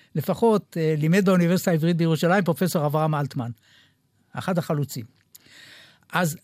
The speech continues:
דור שלם של פרופסורים באוניברסיטאות בארצות הברית, וגם באנגליה, דרך אגב, שמות מאוד מפורסמים, הם אלה שלמדו יפנית, אה, כדי לתחקר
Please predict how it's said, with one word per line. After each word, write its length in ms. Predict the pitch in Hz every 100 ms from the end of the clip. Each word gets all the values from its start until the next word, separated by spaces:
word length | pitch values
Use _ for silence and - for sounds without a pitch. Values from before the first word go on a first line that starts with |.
| 180
דור 420 | 127 220 294 -
שלם 440 | - 175 180 165
של 180 | - 156
פרופסורים 680 | 143 147 160 - 220 165 127
באוניברסיטאות 960 | 143 143 135 160 - 160 165 190 147 - _ _ _ _ _
בארצות 520 | 156 156 143 - 214 175
הברית, 400 | 131 135 170 - 139
וגם 320 | 175 269 285
באנגליה, 580 | 196 143 127 127 147 165
דרך 240 | 160 156
אגב, 240 | 160 156 233 _ _ _
שמות 360 | - 165 233 208
מאוד 200 | 190 202
מפורסמים, 640 | 185 - 151 151 131 202 208 - -
הם 120 | 160 -
אלה 220 | 233 302 320 - -
שלמדו 580 | - 156 143 131 262 254 -
יפנית, 640 | 147 143 196 208 247 262 - _ _ _ _ _ -
אה, 180 | 160 175 165
כדי 320 | 165 143 226
לתחקר 1040 | 220 165 185 220 - - 165 - - 180